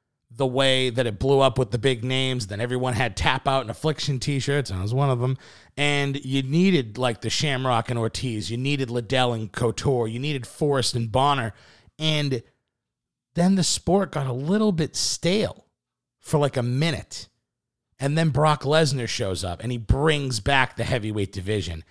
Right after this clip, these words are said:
And you needed Anderson Silva to legitimize the middleweight division. And I gotta tell you guys, this is just my opinion.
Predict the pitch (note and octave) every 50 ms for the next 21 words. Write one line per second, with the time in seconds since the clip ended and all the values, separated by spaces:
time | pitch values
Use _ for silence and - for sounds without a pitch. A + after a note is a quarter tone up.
0 | _ _ _ _ _ _ C#3 D3 D#3 C#3+ C#3 C3+ C3+ C#3+ D#3+ F3+ G3+ G#3 G#3 F3
1 | E3 D3+ D3 C#3+ C#3 C3+ B2 - C3 B2 A#2 - - D#3 D#3 D3+ C3 A#2+ A2 A2+
2 | A2+ A2+ A#2 G#2+ G2 F#2 C#3+ D3 D3+ D3 C#3+ C#3 C#3 C3+ B2 G#2 G#2 B2 B2 C3
3 | C3 C#3+ D3 D#3+ D#3+ D3+ - E3+ D3+ F3+ F3+ D3 F#3 F#3+ F#3 F3+ - - - -
4 | _ _ - G3 G#3 A#3 D4 E4+ - - F#3+ G3+ A3 G#3+ F3+ C3 A#2+ G#2 F2+ E2
5 | F2+ - - _ _ _ _ _ _ _ _ _ _ _ _ _ _ _ _ -
6 | G#3 G#3 F3 D#3+ G3+ - F#3 F#3 D#3 C3 - - E3 E3+ A2 E2+ -